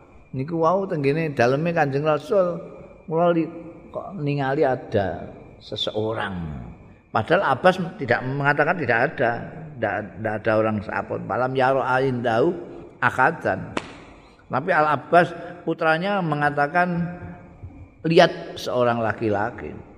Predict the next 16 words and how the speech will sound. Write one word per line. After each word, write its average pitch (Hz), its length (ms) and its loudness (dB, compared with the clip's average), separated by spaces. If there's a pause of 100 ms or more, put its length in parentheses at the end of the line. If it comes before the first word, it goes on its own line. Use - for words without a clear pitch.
(1700)
Faqala 151 560 2
Al-Abbas, 107 1300 -2 (560)
maka 104 320 -6
matur 107 480 0
sapa 110 160 0 (160)
Al-Abbas 104 480 0
radhiyallahu 107 640 2
an. 101 320 0 (1040)
"Ya 127 240 2
Rasulullah," 139 1040 0
matur 143 400 2
mek 127 160 2
Kanjeng 123 240 0
Rasul, 139 640 0
"Ya 151 240 2
Rasulullah, 147 720 2